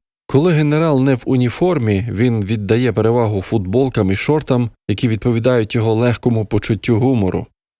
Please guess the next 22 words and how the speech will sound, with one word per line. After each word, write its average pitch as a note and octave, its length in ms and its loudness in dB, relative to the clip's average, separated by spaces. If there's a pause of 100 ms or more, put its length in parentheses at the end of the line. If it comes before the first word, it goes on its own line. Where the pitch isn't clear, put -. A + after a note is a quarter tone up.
(120)
Коли D#3 260 2
наприкінці C3+ 540 2
липня C3 420 2
дві G2 140 0
тисячі B2+ 300 0
двадцять A2+ 300 -2
першого A#2 400 2
року B2+ 300 0
він G#2 260 0 (120)
вперше A2+ 460 0
почув A2+ 340 0
від G#2 120 -2
помічників A2 640 0
президента G#2 640 0
України, G#2 640 2 (160)
що - 280 2
його A2+ 260 2
запрошують G#2+ 580 0
очолити A2 480 0
Збройні G2 480 0
Сили G2+ 320 0
України, D3+ 600 -2